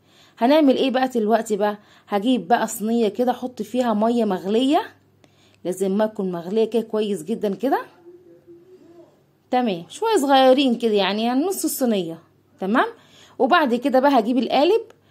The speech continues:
وابدأ احطه بقى في المية المغلية واعد من واحد لتلاتة، اوعي تزودي عن كده، اوعي تزودي عن التلاتة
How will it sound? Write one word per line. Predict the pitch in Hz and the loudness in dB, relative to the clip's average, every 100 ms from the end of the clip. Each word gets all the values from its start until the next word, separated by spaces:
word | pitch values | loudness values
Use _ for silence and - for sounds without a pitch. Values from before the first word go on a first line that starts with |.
| _ _ | _ _
وابدأ | 233 190 214 | -2 2 2
احطه | 202 262 262 208 | 2 -2 -4 -2
بقى | 233 | -2
في | 226 | -2
المية | 190 196 254 285 | -2 0 2 4
المغلية | 262 240 240 294 | 4 2 0 2
واعد | 269 190 247 220 190 | 4 4 0 -2 -4
من | 220 220 | -2 0
واحد | 226 285 - 349 262 | 2 0 2 0 0
لتلاتة، | 262 262 196 196 | 2 2 2 0
اوعي | - 311 320 | 0 2 2
تزودي | 220 269 277 302 | 4 2 2 2
عن | 294 320 | 2 0
كده، | - 190 156 - _ _ - - - - - - | -2 -4 -6 -12 _ _ -20 -20 -20 -20 -20 0
اوعي | - 311 240 | 4 6 4
تزودي | 190 208 190 262 262 | 4 4 4 2 2
عن | 214 262 | 2 2
التلاتة | 302 294 254 185 160 | 2 2 2 2 -2